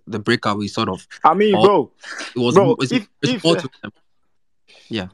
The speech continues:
Speaker 2: Yeah, yeah, yeah, Yeah.
Speaker 1: Yeah.
Speaker 2: like the way the success came, and that's little bro, bro.
Speaker 1: Yeah.
Speaker 2: Me, me, me, I'm not, me, 'cause I say, but you say I'm not talk, but you say I'm not talk. But
Speaker 1: Right.
Speaker 2: if say, if you see talk with us, that's a, that's, that was a per-, that was, that was a perfect picture. Like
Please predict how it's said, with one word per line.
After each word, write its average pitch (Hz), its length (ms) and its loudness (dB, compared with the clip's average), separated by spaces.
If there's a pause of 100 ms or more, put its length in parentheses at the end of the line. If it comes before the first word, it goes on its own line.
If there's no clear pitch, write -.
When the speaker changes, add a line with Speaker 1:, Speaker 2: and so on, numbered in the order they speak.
(120)
Speaker 2:
Yeah, 185 320 0
yeah, 160 320 0
yeah, - 0 -
Yeah. 175 140 2 (100)
Speaker 1:
Yeah. 156 100 -4
Speaker 2:
like 156 240 2 (480)
the 151 160 -6
way 226 120 2
the 214 100 -6
success 190 360 -6
came, 165 340 -10
and 156 200 -8
that's 202 240 -2
little 175 260 -8
bro, 165 200 -4
bro. 160 280 -8 (240)
Speaker 1:
Yeah. 202 280 -6
Speaker 2:
Me, 190 120 -8
me, 185 40 -10 (220)
me, 208 60 -8 (280)
I'm 156 120 -6
not, 208 180 -4 (120)
me, 214 200 -8
'cause 196 200 -4
I 160 40 -4
say, 143 60 -12
but 147 160 -4
you 190 80 -4
say 190 140 -10
I'm 156 100 -8
not 160 160 -8
talk, 151 140 -6
but 143 120 -8
you 170 60 -8
say 160 100 -16
I'm 147 60 -10
not 147 140 -8
talk. 135 180 -12 (320)
But 151 280 -2
Speaker 1:
Right. 107 180 -4 (200)
Speaker 2:
if 254 220 -4
say, 214 160 4 (680)
if 226 240 -8
you 175 100 -12
see 220 220 -6
talk 185 240 0
with 156 120 -2
us, 156 140 2
that's 196 240 0
a, 147 160 -10
that's, 202 320 0
that 190 120 2
was 175 140 -2
a 143 100 -4 (180)
per-, 202 240 2
that 202 120 0
was, 208 220 -6
that 190 100 -2
was 180 140 -2
a 139 80 -2
perfect 190 360 -4
picture. 156 220 -12
Like 135 220 -6